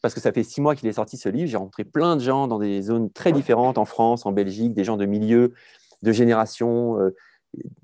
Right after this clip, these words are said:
très différents. Et j'ai vu qu'il y avait plein, plein, plein de, de personnes qui, euh, étaient sur la même ligne, qui se disaient pas une ligne molle, une ligne, euh, foireuse, euh,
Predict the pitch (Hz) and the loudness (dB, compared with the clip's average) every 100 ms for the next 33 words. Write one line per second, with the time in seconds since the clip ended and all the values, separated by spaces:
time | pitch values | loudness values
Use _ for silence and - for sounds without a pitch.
0 | _ - 156 131 - 95 101 - _ _ | _ 2 4 4 0 0 0 -6 _ _
1 | _ _ - - 123 131 147 233 123 131 | _ _ -2 4 6 6 4 4 4 2
2 | - 147 156 - 135 120 123 117 104 95 | 0 2 2 0 -2 -2 -2 -2 0 0
3 | 90 92 110 - 120 123 - 98 92 90 | 0 -2 -4 -2 -2 -2 -6 -2 0 0
4 | 101 120 113 104 95 92 92 92 104 87 | 0 -2 0 2 2 2 0 0 0 -2
5 | - - 104 - 98 98 113 - 190 165 | -10 -12 -10 -4 -2 2 0 4 4 6
6 | 135 117 117 120 120 101 98 101 104 95 | 4 4 6 8 6 2 -2 -2 -2 -2
7 | 90 - 107 120 120 107 87 92 | -2 0 2 4 2 2 0 0